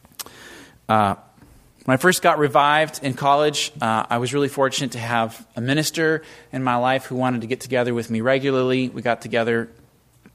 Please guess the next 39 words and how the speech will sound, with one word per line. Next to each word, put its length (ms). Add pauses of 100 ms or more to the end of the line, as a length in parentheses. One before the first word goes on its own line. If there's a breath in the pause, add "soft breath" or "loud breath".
(140)
for 120
several 320
years, 280
almost 340
once 180
a 60
week. 340 (800 soft breath)
And 260
I'd 200
have 120
a 40
chance 320
to 120
ask 240
him 120
questions, 760
and 220 (640 soft breath)
he'd 300 (240)
pray 160
for 160
me 360
and 140
ask 220
me 100
questions 540
and 80
encourage 420
me 140
in 100
various 340
ways. 540 (800 soft breath)
And, 260
uh, 180
a 60
few 280
weeks 200
into 180
our 120
meeting, 480